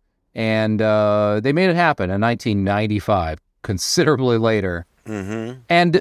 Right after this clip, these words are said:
Speaker 1: it's funny because John Carpenter, at w-, on the one hand, he talks about this project. If you look at his contemporary reviews, he talks about how, "Oh, yeah, like, I looked at this, I saw, yeah, this is an easy movie to make. It's quite straightforward,
Speaker 2: Right.
Speaker 1: should be simple."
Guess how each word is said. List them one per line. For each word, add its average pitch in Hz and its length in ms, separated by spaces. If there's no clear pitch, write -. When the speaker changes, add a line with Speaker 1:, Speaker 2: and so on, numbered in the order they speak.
Speaker 1:
it's 170 300
funny 220 280
because 139 280
John 160 260
Carpenter, 175 460
at 127 100
w-, 131 220
on 135 140
the 131 80
one 170 220
hand, 139 240
he 123 100
talks 135 320
about 120 260
this 107 140
project. 113 480
If 104 140
you 120 80
look 135 180
at 135 60
his 120 100
contemporary 110 680
reviews, 117 560
he 117 120
talks 117 320
about 107 220
how, 101 200
"Oh, 143 140
yeah, 170 260
like, 107 220
I 98 80
looked 123 240
at 131 100
this, 135 300
I 120 80
saw, 117 440
yeah, 170 200
this 131 200
is 117 100
an 131 140
easy 139 380
movie 117 260
to 107 100
make. 92 280
It's 90 160
quite 123 340
straightforward, 110 760
Speaker 2:
Right. 101 40
Speaker 1:
should 135 220
be 123 100
simple." 110 600